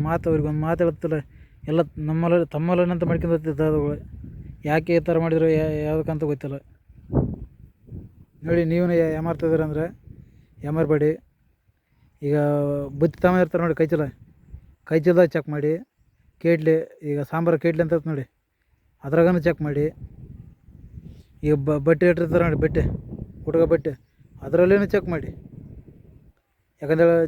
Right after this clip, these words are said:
ಜೇಬು ಎಲ್ಲ ಪ್ರತಿಯೊಂದು ಚೆಕ್ ಮಾಡಿ. ಈಗ ಸೆರಗಂತ ಮಾಡಿ ಉಡಿ, ಉಡಿ ಇಟ್ಕೊಂಡಿರ್ತಾರೆ ನೋಡಿ, ಅದ್ರಾಗನೂ ಚೆಕ್ ಮಾಡಿ ಮೆಣಸಿನ್ಕಾಯಿ.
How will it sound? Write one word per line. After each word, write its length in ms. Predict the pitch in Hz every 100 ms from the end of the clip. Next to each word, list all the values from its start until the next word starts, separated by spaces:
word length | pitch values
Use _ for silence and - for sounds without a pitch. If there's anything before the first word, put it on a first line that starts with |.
| 139
ಜೇಬು 280 | 170 170 165 156
ಎಲ್ಲ 220 | 160 185 175 156
ಪ್ರತಿಯೊಂದು 380 | 156 185 185 175
ಚೆಕ್ 100 | 170 165
ಮಾಡಿ. 160 | 135 - _ _ _ _ _ _ _ - - - - - - - - - -
ಈಗ 120 | 156 156
ಸೆರಗಂತ 360 | 165 170 185 170
ಮಾಡಿ 140 | 175 170 156 156
ಉಡಿ, 160 | 165 170 160
ಉಡಿ 120 | 160 165
ಇಟ್ಕೊಂಡಿರ್ತಾರೆ 420 | 165 170 156 156
ನೋಡಿ, 120 | 135 - _ _ _ -
ಅದ್ರಾಗನೂ 340 | 135 160 170 185
ಚೆಕ್ 140 | 180 156
ಮಾಡಿ 120 | 147 139
ಮೆಣಸಿನ್ಕಾಯಿ. 360 | 139 - 127